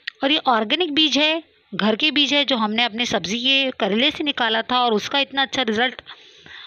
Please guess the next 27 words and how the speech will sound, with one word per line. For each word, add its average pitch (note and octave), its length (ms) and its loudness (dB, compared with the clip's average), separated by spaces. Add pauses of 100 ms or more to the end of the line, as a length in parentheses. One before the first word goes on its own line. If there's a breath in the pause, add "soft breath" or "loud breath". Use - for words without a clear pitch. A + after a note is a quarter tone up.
(140 loud breath)
बहुत B3+ 300 2
ही D4 60 2
ताज्जुब G#3+ 340 -2
की A#3 140 -4
बात G3 200 0
है, - 60 -2
क्योंकि A#3 320 -2
ये B3+ 220 2
इस C4 160 -4
तरह A#3+ 200 0
के A#3+ 160 0
result A#3 320 0
हमें A#3 160 0
hybrid G#3+ 420 0
में C4 120 -2
देखने A#3 260 -2
को A#3 80 -6
मिलते A#3+ 220 -2
हैं, B3 80 0
जबकि A3 240 -2
हमने A3 280 0
जो D#4 100 2
करेले A#3 320 2
यूज़ A3 260 0
किए G#3 240 0
थे, G#3+ 160 -2
करेला G3+ 360 0